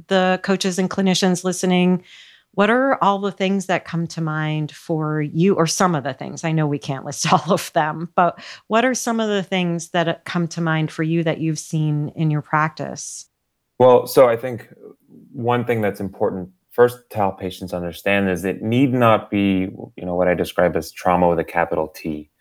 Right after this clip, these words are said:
Speaker 2: right? We think about these major events. It could be sort of relational things, or it could be social disengagement, or it could be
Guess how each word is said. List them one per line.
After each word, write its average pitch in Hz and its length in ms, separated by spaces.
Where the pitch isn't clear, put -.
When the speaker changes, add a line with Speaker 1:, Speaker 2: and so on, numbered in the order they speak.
Speaker 2:
right? 85 140
We 87 100
think 85 220
about 82 260
these 82 180
major 87 520
events. 78 380
It 107 140
could 123 300
be 101 340
sort 90 100
of 90 80
relational 101 640
things, 80 360
or 87 120
it 90 80
could 95 240
be 92 420
social 117 400
disengagement, 85 1000
or 87 280
it 92 140
could 95 420
be 85 400